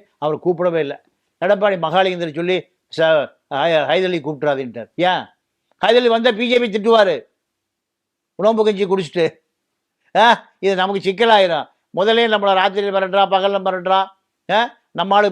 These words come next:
பாதி பேர் பி ஜே பி பக்கம் போயிட்டான். நீங்க வேலுமணி, தங்கமணி, ஆ, வீ-, வீரமணியுடைய அந்த கூட்டணியை உடைப்பதற்காக அவர் ஒரு மு-, வேலூரை ஒ-, ஒரு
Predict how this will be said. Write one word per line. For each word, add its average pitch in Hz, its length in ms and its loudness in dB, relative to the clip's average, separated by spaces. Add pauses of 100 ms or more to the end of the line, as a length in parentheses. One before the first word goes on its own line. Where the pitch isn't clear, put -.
பாதி 196 260 2
பேர் 190 200 -4
பி 196 100 -4
ஜே 185 140 -2
பி 180 100 -6
பக்கம் 170 200 -6
போயிட்டான். 180 360 -2 (1080)
நீங்க 131 180 -8 (400)
வேலுமணி, 208 560 0 (720)
தங்கமணி, 160 520 -4 (480)
ஆ, 139 80 -4 (460)
வீ-, 123 340 -6
வீரமணியுடைய 156 800 -2 (1700)
அந்த 123 180 -6 (180)
கூட்டணியை 165 540 -4 (320)
உடைப்பதற்காக 151 880 -4 (240)
அவர் 139 180 -2 (120)
ஒரு 147 180 -2
மு-, 123 220 -8 (280)
வேலூரை 214 560 4 (120)
ஒ-, 139 160 -2 (280)
ஒரு 196 140 2